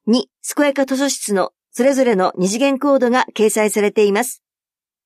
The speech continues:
子ども用品限定、ひまわりフリーマーケット出店者募集。六月二十九日日曜日午前十時から午後二時まで。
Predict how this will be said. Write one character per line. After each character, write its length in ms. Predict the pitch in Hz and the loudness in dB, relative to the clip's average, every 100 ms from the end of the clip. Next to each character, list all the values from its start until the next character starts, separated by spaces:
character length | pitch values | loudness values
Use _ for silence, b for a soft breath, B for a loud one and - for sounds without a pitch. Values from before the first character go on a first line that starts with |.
| _ _ _ _ _ _ _ _ _ _ _ _ _ _ _ _ _ | _ _ _ _ _ _ _ _ _ _ _ _ _ _ _ _ _
子 120 | - | -2
ど 120 | 202 262 | 2 2
も 100 | 302 | 2
用 200 | 302 294 | 2 0
品 260 | 226 202 | 2 2
限 200 | 180 202 | 2 -2
定、 400 | - 208 175 - _ _ | 2 2 2 0 _ _
ひ 120 | - | -2
ま 140 | 226 302 | 0 2
わ 100 | 277 | 2
り 100 | 214 | 0
フ 140 | - | 0
リ 160 | 220 285 | 2 4
ー 20 | |
マ 140 | 285 | 2
ー 60 | 262 | 2
ケ 100 | 226 | 0
ッ 60 | 196 - | -4 0
ト 160 | 175 - | -2 0
出 240 | - 196 | 0 0
店 220 | - 294 | 0 -2
者 100 | 254 | -2
募 140 | 185 190 | -2 -2
集。 320 | - 185 - _ _ _ _ _ _ _ _ | 0 0 0 _ _ _ _ _ _ _ _
六 240 | - 214 294 | -2 0 0
月 240 | 294 277 | -2 -2
二 100 | 302 | -4
十 220 | 240 262 | 0 0
九 100 | 262 | 0
日 260 | 269 254 240 | 0 -2 2
日 260 | 220 - 254 | 0 2 2
曜 200 | 247 233 | 4 2
日 220 | 196 - - | 0 -4 -2
午 140 | 269 | 0
前 200 | 269 247 | 2 0
十 220 | 208 277 277 | 2 2 0
時 140 | 262 | 0
か 120 | 233 | 0
ら 180 | 214 - | 0 -2
午 160 | 185 254 | 0 2
後 80 | 208 | 4
二 160 | 226 | 2
時 100 | 226 | 2
ま 120 | 208 | -2
で。 160 | 175 - | -2 -4